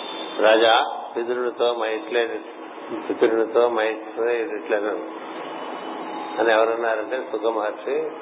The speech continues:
పరీక్షిత్ మహారాజుతో అన్నారు. విదురుడు ఏమన్నాడో మైత్రేయుడితో చెప్తున్నారు. "స్వయంభవ మనువునకు శతరూపు వలన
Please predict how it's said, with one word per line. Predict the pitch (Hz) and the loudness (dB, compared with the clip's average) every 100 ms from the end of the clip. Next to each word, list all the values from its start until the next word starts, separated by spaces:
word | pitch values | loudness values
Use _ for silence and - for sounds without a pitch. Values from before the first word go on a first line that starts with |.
| - | 2
పరీక్షిత్ | 113 110 120 107 | 4 2 -4 0
మహారాజుతో | 104 98 95 101 95 95 - 110 | 2 4 4 2 0 -8 -2 -2
అన్నారు. | 98 90 87 - - - - - - - - - - - - - - - - - | 0 -4 -4 -6 -10 -10 -10 -10 -10 -10 -8 -8 -8 -8 -8 -8 -8 -8 -8 4
విదురుడు | 113 120 117 | 6 6 4
ఏమన్నాడో | 110 107 104 101 131 | 2 0 -2 -2 -2
మైత్రేయుడితో | 131 107 104 - 104 101 127 | -2 -2 -2 -2 -2 0 0
చెప్తున్నారు. | 107 98 - 104 101 92 - - - - - - - - - - - - | 0 -2 0 2 4 2 -4 -10 -10 -8 -6 -4 -4 -4 -4 -4 -4 4
"స్వయంభవ | 113 120 139 143 131 131 | 8 8 8 4 2 0
మనువునకు | 120 113 113 117 107 120 98 87 90 - | -2 -4 -2 -4 -4 -4 -4 -4 -6 -2
శతరూపు | 110 135 131 120 | 0 2 2 2
వలన | 117 110 113 113 113 110 90 | 0 2 0 -2 -4 -4 -6